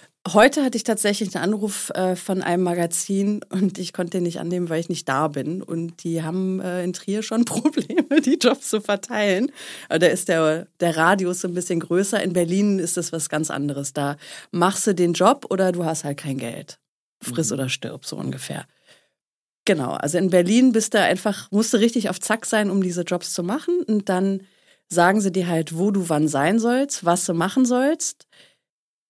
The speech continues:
Speaker 1: Dann fährst du hin, bereitest dich vor, baust das Set auf. Und bei Politikern ist es so, dass man dann wahnsinnig lange warten muss und dann hat man so eine Minute.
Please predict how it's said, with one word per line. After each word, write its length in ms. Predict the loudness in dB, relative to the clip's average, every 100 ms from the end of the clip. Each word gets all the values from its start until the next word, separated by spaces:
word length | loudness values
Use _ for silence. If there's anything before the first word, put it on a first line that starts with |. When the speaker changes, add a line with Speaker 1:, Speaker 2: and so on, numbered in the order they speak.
| _ -2
Speaker 1:
Dann 160 | 0
fährst 320 | 4 4 4
du 60 | 0
hin, 240 | 4 6 6 0 _
bereitest 500 | -4 0 0 -2 -4
dich 160 | -6 -6
vor, 380 | 0 2 2 0
baust 320 | 0 -2 -2
das 160 | -4 0
Set 260 | 0 0
auf. 480 | 2 2 2 -2 -10 _ _ _ _ _ -6
Und 220 | 0 2
bei 160 | 0
Politikern 580 | 0 0 0 -2 -4 -4
ist 120 | -4
es 140 | -4 -4
so, 220 | -4 -2
dass 260 | -4 -6 -4
man 240 | -4 -4
dann 360 | -4 -6 -8 -12 _ _ _ _ -10
wahnsinnig 640 | 2 4 6 4 2 2
lange 240 | 2 2
warten 320 | 2 0 2
muss 260 | 0 0 -2
und 80 | -2
dann 160 | -2
hat 160 | -4 -4
man 140 | -4
so 80 | -2
eine 100 | -2
Minute. 560 | 0 0 0 0 -2